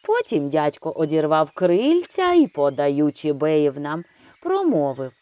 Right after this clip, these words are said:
«Дівчата, ви ось-ось полетите з цього дому,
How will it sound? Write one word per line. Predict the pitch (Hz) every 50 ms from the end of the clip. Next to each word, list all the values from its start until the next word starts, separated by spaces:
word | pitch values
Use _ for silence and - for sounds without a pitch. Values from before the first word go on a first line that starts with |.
| _ _ _ _ _ _ -
«Дівчата, | 330 392 427 427 - - - - 160 143 135 - - 135 127 _ _ _ _ _ _ _ -
ви | 196 214 240 320 415 453 466 427 -
ось-ось | 240 254 233 220 214 - - _ - 349 415 453 466 440 - -
полетите | - - 262 220 196 185 180 170 - - 277 339 415 427 - - 170
з | 151 - -
цього | - 175 170 160 170 170 170
дому, | 156 165 175 180 180 175 175 170 160 156